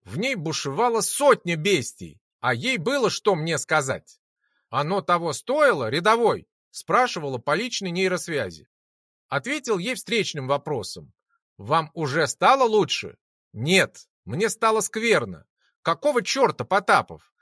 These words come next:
Прежде ты пускался в авантюры, лишь когда в них была хоть доля смысла. Сейчас ты решил сунуть голову в пасть крокодила, любопытства ради. А что будет? Там вид в тебя часом не вселился?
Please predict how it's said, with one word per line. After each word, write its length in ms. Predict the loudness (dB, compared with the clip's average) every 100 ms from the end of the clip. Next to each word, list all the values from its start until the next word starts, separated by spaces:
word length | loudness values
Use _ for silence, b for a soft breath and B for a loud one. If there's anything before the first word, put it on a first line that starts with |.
| b b -4
Прежде 440 | -2 0 0 -2
ты 160 | -4 -6
пускался 600 | -6 -8 0 0 0 0
в 80 | 0
авантюры, 760 | 2 0 -4 -6 -4 -4 -4 -4
лишь 280 | -2 -2
когда 360 | 0 -2 2 0
в 100 | 0
них 220 | -6 -8 -6
была 280 | -2 0
хоть 280 | 0 -2 -2
доля 280 | 4 4 4
смысла. 600 | 0 -2 -2 -4 -10 -14 _ b b b
Сейчас 580 | -8 -6 -4 2 2 2
ты 140 | 0
решил 340 | 0 0 -4 -6
сунуть 420 | -6 -4 -4 -4
голову 460 | 0 0 2 -2 -6
в 100 | 0
пасть 360 | 2 2 -2
крокодила, 800 | 0 2 4 0 0 -2 -2 -4 -2
любопытства 800 | -2 2 2 0 -4 -2 4
ради. 500 | 6 6 4 -2 -16 _
А 160 | -2 -2
что 280 | -2 -2
будет? 580 | 0 2 0 -2 -10 _ _ _ _ _ _ 0
Там 240 | 2 0
вид 260 | -4 -4 -6
в 60 |
тебя 340 | -6 2 4 4
часом 500 | 4 4 2 -2 -4
не 80 |
вселился? 720 | -2 0 0 0 -2 -4 -6